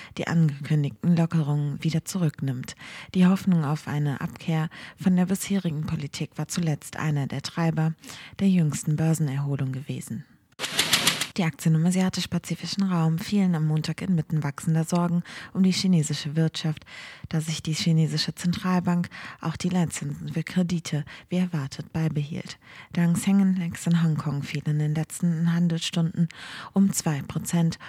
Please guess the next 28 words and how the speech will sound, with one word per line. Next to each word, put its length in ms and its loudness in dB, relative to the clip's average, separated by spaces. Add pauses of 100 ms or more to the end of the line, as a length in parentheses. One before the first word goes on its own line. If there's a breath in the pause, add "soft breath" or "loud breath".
(120 loud breath)
und 100 0
führte 260 0
damit 360 0
die 80 -6
Verluste 480 -2
in 140 0
der 100 2
gesamten 400 0
Region 420 0
an. 320 -6
Auf 100 -6
dem 140 -4
chinesischen 600 -2
Festland 500 -2
fiel 160 -2
der 100 0
Shanghai 400 0
Composite 600 -4
um 80 4
null 180 4
Komma 240 -2
vier 220 -2
Prozent 480 -4 (360 loud breath)
und 120 -2
der 60 2
Shenzhen 400 0
Composite 760 -4
ebenfalls. 680 -2